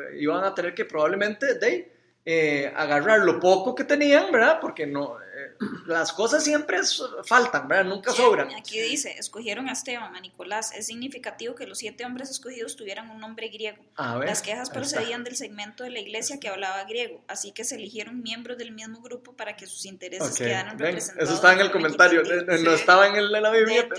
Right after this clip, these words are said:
Speaker 1: pero,
Speaker 2: los
Speaker 1: pero
Speaker 2: siete, solo se vuelve a mencionar a Esteban y Felipe.
Speaker 1: Ok, lo interesante es que los nombres son griegos y de ahí es de donde las personas, eh, sa-, sacan, digamos, que probablemente eran de habla griega.
Speaker 3: Que de los mismos suyos.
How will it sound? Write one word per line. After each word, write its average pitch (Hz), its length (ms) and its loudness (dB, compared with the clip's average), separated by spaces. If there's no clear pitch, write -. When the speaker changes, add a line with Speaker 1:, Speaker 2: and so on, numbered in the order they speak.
Speaker 1:
pero, 175 120 6
Speaker 2:
los 156 120 6
Speaker 1:
pero - 40 -2
Speaker 2:
siete, 285 360 -8
solo 285 280 -10
se 285 120 -8
vuelve 214 240 -8
a 226 40 -10
mencionar 214 540 -12
a 196 80 -12
Esteban 196 380 -10
y 208 80 -16
Felipe. - 420 -14
Speaker 1:
Ok, 147 220 -2
lo 170 100 2
interesante 175 480 4
es - 60 -6
que 233 80 2
los 208 100 0
nombres 190 220 0
son 190 160 -4
griegos 165 280 2
y 143 40 0
de 139 80 4
ahí 139 140 6
es 151 80 2
de 185 80 6
donde 160 340 4
las 135 160 -2
personas, 156 520 -4
eh, 143 200 -10
sa-, - 200 -4
sacan, 175 400 2
digamos, 165 300 0
que 151 160 -2
probablemente 165 720 2
eran 170 140 -2
de 165 60 6
habla 156 180 4
griega. 214 260 2
Speaker 3:
Que 214 80 -6
de 202 80 -6
los 185 140 -6
mismos 208 280 -12
suyos. 240 540 -12